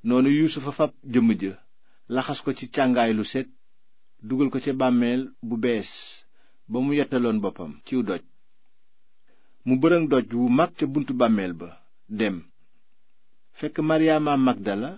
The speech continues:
ak Maryaama ma ca des ñoo fa toogoon janoog bàmmeel ba. Ba bët setee nag, ca bés ba topp bésu waajal ba, sëriñ su mag sa ak farisiyen ya dajaloo, jëm ci Pilaat. Ñu ne ko, "Boroom réew mi,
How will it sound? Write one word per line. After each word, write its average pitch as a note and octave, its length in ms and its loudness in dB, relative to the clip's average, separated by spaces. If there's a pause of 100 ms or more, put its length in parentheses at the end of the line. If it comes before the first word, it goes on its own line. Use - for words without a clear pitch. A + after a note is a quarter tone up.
ak - 140 -10
Maryaama C#3 540 2
ma C3+ 160 0
ca C#3+ 140 -2
des B2+ 200 -2 (220)
ñoo B2+ 200 2
fa B2+ 140 -4
toogoon G2 540 -4
janoog A#2+ 300 0
bàmmeel G2 360 -2
ba. D2 140 -18 (1400)
Ba C3+ 120 2
bët F#3+ 160 8
setee - 340 2
nag, C3 220 4 (480)
ca D3 80 -2
bés C#3+ 280 0
ba D#3 120 -4
topp D#3 340 -4
bésu C3 360 0
waajal A2 340 0
ba, G#2+ 160 -12 (760)
sëriñ E3 260 2
su - 140 -4
mag D3+ 180 2
sa - 160 -6
ak D3+ 200 -4
farisiyen C3 500 4
ya C3 80 4
dajaloo, G2+ 520 -2 (640)
jëm C3+ 220 0
ci - 100 -10
Pilaat. A2 380 0 (1000)
Ñu B2+ 120 4
ne C#3 120 2
ko, G#2 140 -6 (1300)
"Boroom D3 300 6
réew D#3+ 240 8
mi, G#2+ 160 4